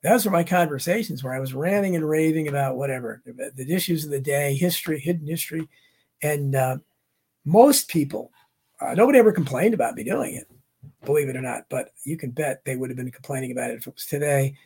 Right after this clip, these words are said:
Uh, when I was talking about covid, if I was saying, saying people were stupid to be getting vaccinated, stupid to be wearing masks,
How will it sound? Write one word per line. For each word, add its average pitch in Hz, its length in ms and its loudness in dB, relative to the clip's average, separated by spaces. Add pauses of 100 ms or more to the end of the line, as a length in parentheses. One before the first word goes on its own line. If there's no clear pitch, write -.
(400)
Uh, 135 80 -2
when 135 160 -2
I 127 60 -4
was 131 120 -6
talking 127 320 -4
about 117 200 -8
covid, 160 380 6
if 135 80 -2
I 123 40 -6
was 123 160 -6
saying, 123 280 -6
saying 127 280 -6
people 135 240 -6
were 120 80 -8
stupid 135 400 -4
to 117 40 -12
be 120 120 -6
getting 127 240 -8
vaccinated, 151 640 -2
stupid 143 320 -4
to 110 60 -12
be 117 100 -2
wearing 113 260 -4
masks, 196 480 2